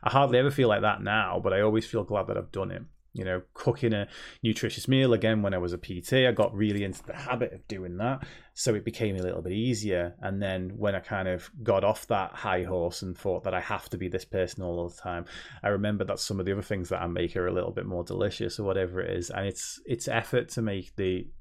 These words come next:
it's usually e-, more effort to make the nutritious meal, and it's usually the reward for it comes later on, rather than the instant gratification of, "This thing's covered in peri peri sauce and it's delicious." Um, so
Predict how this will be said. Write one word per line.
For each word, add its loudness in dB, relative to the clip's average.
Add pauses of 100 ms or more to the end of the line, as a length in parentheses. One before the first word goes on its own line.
it's -8
usually 2
e-, 2
more 2
effort 0
to -10
make -4
the -8
nutritious -6
meal, -2
and -2
it's -8
usually -4 (360)
the -2
reward 2
for -10
it -8
comes -6
later -2
on, -2 (100)
rather -2
than -6
the -2
instant -6
gratification -4
of, -6 (320)
"This -4
thing's -8
covered -6
in -4
peri -2
peri -4
sauce -6
and -8
it's -20
delicious." 0 (560)
Um, 6 (640)
so 4